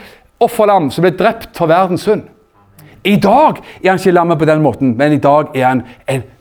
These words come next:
ypperste prest i himmelen. Og den Jesus som en dag så kommer igjen, hva er han da for noe? Er han lam? Er han ypperste prest? Da presenterer Bibelen han som kongenes konge og herrenes herre. Da kommer han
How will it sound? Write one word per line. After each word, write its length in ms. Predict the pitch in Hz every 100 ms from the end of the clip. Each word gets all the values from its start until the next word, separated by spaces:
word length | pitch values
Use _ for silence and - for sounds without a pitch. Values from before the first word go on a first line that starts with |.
| -
ypperste 440 | 247 - 240 -
prest 440 | - 180 - - _ _ _ _ _ _ _ -
i 80 |
himmelen. 360 | 139 127 104 92 _ _ - - - -
Og 360 | 254 294 208 - - _ - _
den 200 | 196 208
Jesus 340 | 220 214 220 208
som 140 | 220 -
en 320 | - 247 269 240
dag 320 | 240 214 -
så 120 | 196
kommer 280 | - 190 185
igjen, 300 | 180 143 104 - - _ -
hva 100 | 226
er 120 | 240
han 100 | 277
da 80 | 320 339
for 160 | 302
noe? 180 | 214 131
Er 100 | 151
han 140 | 190 180
lam? 260 | 220 339 311 - _ -
Er 120 | 185
han 100 | 220
ypperste 360 | 277 294 247 254
prest? 320 | 240 262 - - - -
Da 120 | 160 196 -
presenterer 680 | - 190 202 175 175 175 180
Bibelen 320 | 165 160 160
han 160 | - 156
som 200 | 151 151
kongenes 540 | - - 185 139 147 -
konge 380 | 196 123 120 127 - - -
og 120 | 120 -
herrenes 380 | 127 101 98 -
herre. 220 | 92 95 - - - -
Da 100 | 160
kommer 320 | 175 190 202
han 120 | 208